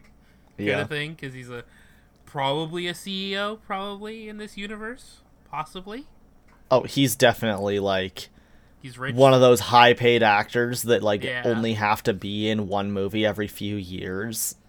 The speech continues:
Speaker 2: because they just make
Speaker 1: <laughs>
Speaker 2: so much money.
Speaker 1: Yeah. It's like, "Yeah, cheese. Give me that cheese."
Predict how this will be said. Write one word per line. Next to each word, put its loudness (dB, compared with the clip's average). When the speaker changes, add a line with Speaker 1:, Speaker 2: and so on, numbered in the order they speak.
Speaker 2:
because -2
they 2
just -4
make -2
Speaker 1:
<laughs> -
Speaker 2:
so -2
much -6
money. -6
Speaker 1:
Yeah. -16
It's -16
like, -18
"Yeah, -10
cheese. -18
Give -16
me -16
that -20
cheese." -18